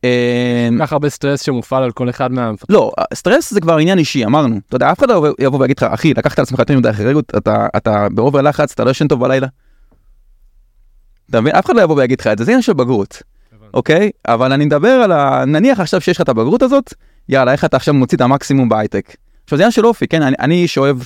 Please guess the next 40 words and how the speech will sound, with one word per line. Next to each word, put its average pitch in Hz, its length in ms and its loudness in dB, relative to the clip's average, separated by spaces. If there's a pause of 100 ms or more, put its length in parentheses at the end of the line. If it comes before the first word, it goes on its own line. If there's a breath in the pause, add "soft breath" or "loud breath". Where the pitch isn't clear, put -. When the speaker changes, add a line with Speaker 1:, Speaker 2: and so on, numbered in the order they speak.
(220)
Speaker 1:
לחשוב 123 280 -2
בגדול, 135 400 0 (320 soft breath)
אוהב 127 120 0
לחבר 131 340 0
בין 160 140 2
הדברים. 147 440 0 (380)
אה, 113 520 -2
אמרתי 139 260 0
כבר 123 120 0
שחמט, 147 460 0
אמרתי 123 220 -2
יובל 120 180 0
נוח 131 240 -2
הררי, 139 360 0
כן, 143 200 -2
סבבה, 131 300 -2
אז 120 100 -6
אני 123 160 -2
אוהב 202 140 0
לחבר 151 300 0
בין 147 120 0
הדברים, 143 340 0 (380)
ו-, 127 120 -2 (160)
ולעשות 117 420 0
הכל 202 220 0
בעבודה 135 320 0
שלי, 165 240 0
מבחינתי 131 460 -2
זה 127 140 0
ה-, 113 380 0
זה 127 140 0
האידיאל, 127 340 2
זה 120 100 0
משהו 127 200 -2
שאני 110 260 0
בעצם 113 360 -2 (100)
מאוד 113 180 2
מאוד 135 160 2
אוהב 113 140 2
לעשות, - 220 -2